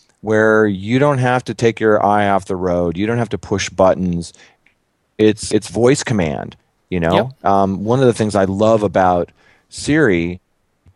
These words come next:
Speaker 1: um, when I'm driving, you know, somebody texts me when I'm driving, and I'll just be, "Siri, read text," and they'll read the, you know, it reads the text. Um, "Would you like me to respond?" Um, "Siri, tell 'em I'll, I'll be there in ten minutes."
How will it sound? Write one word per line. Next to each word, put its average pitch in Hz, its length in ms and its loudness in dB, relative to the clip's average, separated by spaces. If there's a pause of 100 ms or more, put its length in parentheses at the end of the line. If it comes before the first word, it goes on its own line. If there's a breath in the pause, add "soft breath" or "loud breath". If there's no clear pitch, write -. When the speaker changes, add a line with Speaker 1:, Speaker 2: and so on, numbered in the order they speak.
(120)
Speaker 1:
um, 98 240 -6
when 104 120 -4
I'm 92 160 0
driving, 101 680 0
you 101 160 -4
know, 98 80 -2
somebody 101 500 -2
texts - 460 -4
me 104 120 -4
when 98 160 -2
I'm 92 140 0
driving, 95 580 -2 (320)
and 98 140 -6
I'll 101 100 -2
just 98 200 -10
be, 104 340 -2 (140)
"Siri, 123 360 2 (380)
read 78 340 -2
text," - 340 -4 (140)
and 95 140 -6
they'll 92 80 0
read 90 200 -2
the, 85 100 -6 (100)
you 87 140 -4
know, 67 200 -6
it - 60 -8
reads 90 360 0
the 92 80 0
text. - 500 -2 (360 soft breath)
Um, 92 520 -2 (560)
"Would 101 200 -6
you 101 80 2
like 98 180 2
me 104 100 -2
to 98 80 -4
respond?" 104 480 -2 (320)
Um, 85 1080 -2
"Siri, 98 300 2
tell 107 220 2
'em 104 220 -2
I'll, 98 280 4
I'll 95 140 2
be 104 180 0
there 98 240 4
in 92 300 -2
ten 95 240 -2
minutes." 87 460 -4